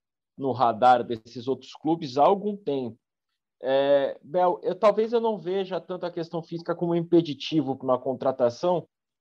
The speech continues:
porque, por exemplo, o Casemiro foi um jogador que foi negociado cedo até com, com futebol europeu, com, com o Real Madrid e tudo mais, mas, é, na, dentro da Europa, pro,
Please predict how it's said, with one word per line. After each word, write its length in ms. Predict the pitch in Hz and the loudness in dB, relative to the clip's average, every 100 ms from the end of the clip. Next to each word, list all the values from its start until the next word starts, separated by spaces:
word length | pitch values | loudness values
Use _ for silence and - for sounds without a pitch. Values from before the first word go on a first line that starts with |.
| _ _ | _ _
porque, 160 | 151 | -2
por 280 | 151 165 160 | 0 2 4
exemplo, 760 | 156 135 147 139 135 127 117 104 | 4 2 -2 -2 -6 -4 -4 -4
o 420 | 123 123 120 113 - | -4 -2 -4 -6 0
Casemiro 800 | 185 190 175 175 240 226 165 - | 2 2 -2 -4 -4 -2 -2 -6
foi 140 | - 156 | -8 -6
um 40 | |
jogador 540 | 151 147 135 123 139 139 | -6 -4 -4 -2 -4 -4
que 260 | - 117 | -12 -12
foi 220 | 110 131 | -10 -8
negociado 800 | 127 123 131 - 127 120 120 101 | -6 -4 -4 -4 2 4 4 0
cedo 480 | - - 139 131 104 | -14 -4 0 0 0
até 240 | 98 117 | -4 -4
com, 420 | 110 110 98 85 87 _ _ _ _ _ _ _ | -4 -4 -6 -6 -14 _ _ _ _ _ _ _
com 120 | 113 | -12
futebol 460 | 110 131 123 110 127 | -10 -8 -2 4 4
europeu, 760 | 123 113 147 170 170 120 - - | 4 2 2 4 6 4 0 -16
com, 140 | 101 _ | -20 _
com 80 | 113 | -8
o 20 | |
Real 180 | 110 110 | -6 -2
Madrid 400 | 110 104 135 143 | -2 -2 -4 -6
e 40 | |
tudo 240 | 139 120 | -6 -10
mais, 440 | 117 123 151 160 - _ _ _ _ | -2 0 0 -2 -12 _ _ _ _
mas, 440 | 139 151 175 190 175 | 0 2 2 0 -2
é, 440 | 190 175 165 156 | -2 0 2 0
na, 300 | 147 147 160 | -2 -2 -2
dentro 360 | - 143 196 220 | -4 -8 -6 -4
da 100 | 180 | 2
Europa, 500 | 147 147 160 165 117 | 4 4 2 2 -4
pro, 260 | 127 120 | -4 -10